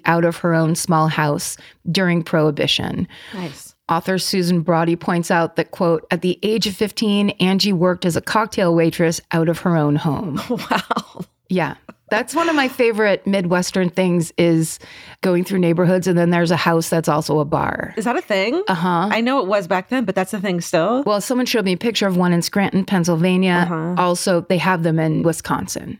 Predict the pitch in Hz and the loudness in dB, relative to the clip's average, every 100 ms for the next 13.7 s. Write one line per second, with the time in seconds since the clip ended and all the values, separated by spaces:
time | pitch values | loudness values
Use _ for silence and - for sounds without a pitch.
0 | 202 226 214 190 202 185 175 - - 214 | -8 -6 -4 -6 -4 -4 -4 -8 -6 -4
1 | 208 165 - 180 185 190 151 - 151 - | -2 -4 -4 0 0 2 0 -2 -6 -2
2 | 151 156 - - - 165 165 151 151 - | 0 0 -2 -4 -6 -4 -2 -2 -2 -4
3 | - 165 151 165 185 180 - - 165 156 | -4 -2 -2 0 0 0 -2 -2 0 2
4 | 151 156 127 135 151 135 156 160 127 139 | 2 2 0 -2 -2 0 0 -2 -2 0
5 | 131 - 190 175 160 160 - 135 131 147 | 0 0 -2 -2 0 0 0 0 0 0
6 | 120 107 131 - - - - 180 - 147 | 0 0 -4 -10 -20 -6 -2 -2 -2 -2
7 | 135 - 175 - - 180 170 180 160 160 | -2 -4 -6 -6 -4 -2 -2 -2 -2 0
8 | 214 262 269 _ _ _ 165 170 147 170 | 2 2 0 _ _ _ -6 -4 -2 -2
9 | - - - 202 220 202 175 190 175 214 | -2 -8 -6 -2 0 2 2 2 2 0
10 | 240 165 - 165 175 185 180 196 226 196 | 2 0 0 0 2 2 0 0 -2 -2
11 | 127 127 139 247 233 247 - 285 330 254 | -4 -6 -4 -2 -2 -2 0 2 2 2
12 | 220 180 185 180 180 - - 175 175 165 | 0 0 2 2 0 -2 -2 0 2 2
13 | 160 156 - 170 - 170 | 0 -4 -4 -2 0 0